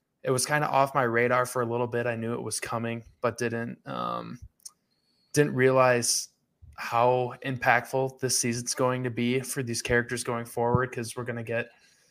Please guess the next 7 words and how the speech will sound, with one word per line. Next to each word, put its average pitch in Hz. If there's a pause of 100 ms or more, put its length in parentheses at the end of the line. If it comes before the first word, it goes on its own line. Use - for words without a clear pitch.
(440)
I'm 127
assuming, 135
a 123
definitive 123
end 123
for 117
some, 127